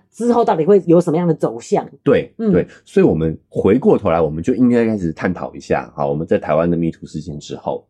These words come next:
Speaker 2: 哎呀，
Speaker 1: 嗯。
Speaker 2: 确实，我，我觉得是好事啊，哦，就是我们把这个权力阶层洗一波，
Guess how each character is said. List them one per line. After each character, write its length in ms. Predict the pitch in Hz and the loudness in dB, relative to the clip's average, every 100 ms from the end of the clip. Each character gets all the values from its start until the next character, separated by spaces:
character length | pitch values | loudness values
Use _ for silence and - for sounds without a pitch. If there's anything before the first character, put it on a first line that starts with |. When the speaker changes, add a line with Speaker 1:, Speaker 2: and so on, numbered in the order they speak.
| - | -2
Speaker 2:
哎 120 | 220 | 0
呀， 60 | 190 | 0
Speaker 1:
嗯。 140 | 151 | 0
Speaker 2:
确 160 | - 80 | -6 -6
实， 200 | - - _ _ _ _ | -8 -20 _ _ _ _
我， 180 | 80 82 | -4 -2
我 120 | - 85 | 0 2
觉 120 | 95 | 2
得 80 | 95 | 2
是 80 | |
好 180 | 95 71 | -2 -4
事 240 | - - 76 | -6 -10 -10
啊， 140 | - _ | -12 _
哦， 180 | - - | -18 -8
就 100 | 82 | -2
是 80 | 85 | -2
我 80 | |
们 260 | 73 67 73 | -2 -6 -8
把 220 | 76 67 | -6 -4
这 100 | - | -2
个 240 | 85 78 78 | -2 0 -2
权 220 | - 87 | -2 0
力 100 | 98 | 2
阶 100 | 95 | 0
层 200 | 87 82 | -2 -6
洗 220 | - 85 | -6 -6
一 60 | 104 | 0
波， 320 | 113 107 | 2 2